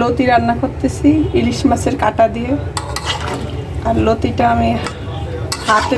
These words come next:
মেখে বসিয়েছি, সব কিছু দিয়ে দিয়েছি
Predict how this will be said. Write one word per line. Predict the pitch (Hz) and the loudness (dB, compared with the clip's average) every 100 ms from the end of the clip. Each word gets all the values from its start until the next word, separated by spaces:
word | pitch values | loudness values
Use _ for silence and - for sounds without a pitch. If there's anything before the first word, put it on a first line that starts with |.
| 240 | 0
মেখে | 233 - 254 247 226 | -2 -2 -2 2 2
বসিয়েছি, | 226 254 247 247 - - 294 - - - - - - - - - - - - - - - - - - - - - - - - - - | 2 -4 -4 -4 0 2 2 0 -6 -6 -6 -6 -6 -8 -6 -6 -4 -6 -6 -10 -10 -10 -8 -8 -6 -8 -8 -10 -8 -8 -10 -10 -6
সব | - 226 - - | 2 2 2 -6
কিছু | 247 269 226 | -2 -2 0
দিয়ে | 247 233 | 0 0
দিয়েছি | 120 120 127 | -2 -2 -2